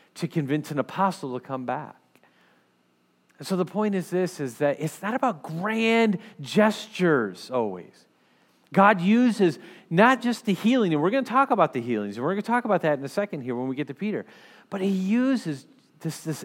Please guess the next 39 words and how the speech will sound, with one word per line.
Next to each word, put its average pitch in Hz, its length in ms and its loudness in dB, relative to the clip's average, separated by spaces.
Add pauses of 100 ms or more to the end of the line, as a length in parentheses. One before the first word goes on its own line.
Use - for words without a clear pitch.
(160)
everyday 185 1080 0 (640)
life 190 480 2
decisions 156 920 -6 (340)
to - 80 -8
quietly, 185 800 2
faithfully 190 1000 -2 (240)
follow 185 800 2 (280)
Jesus 156 400 -4
Christ. 143 300 -4
And 143 80 -10
so 165 140 -2 (200)
that's 220 240 4
my 214 140 4
plea 220 280 0
to 190 140 -6
you 156 60 2
right 156 180 2
now. 170 200 4
Let 151 100 0
me 170 60 -4
just 170 180 -10
pause 180 420 2
as 147 140 -4
I, 139 140 2 (140)
as 139 120 -2
I'm 139 120 -2
going 165 280 0
through 165 180 -8
these, 147 240 -4
these 139 220 -6
people 190 280 -6
in 143 60 -4
the 123 80 -4
text. 185 320 -8
Let 180 80 -2
me 208 80 -2
just 202 240 -4
encourage 180 500 -6
you. 127 120 -4